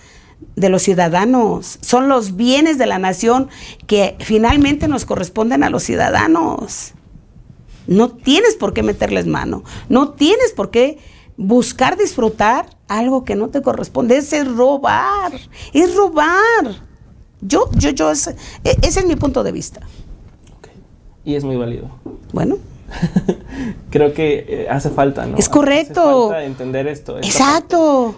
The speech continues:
Speaker 2: parte de decir, "Oye, eres un trabajador más", eh, es como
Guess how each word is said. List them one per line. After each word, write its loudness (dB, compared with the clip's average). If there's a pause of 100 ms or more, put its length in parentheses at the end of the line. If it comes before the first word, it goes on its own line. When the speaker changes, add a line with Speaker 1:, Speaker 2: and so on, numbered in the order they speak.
Speaker 2:
parte -4
de -2
decir, -4
"Oye, 2
eres 0
un 0
trabajador 2
más", 0
eh, 0
es 2
como 2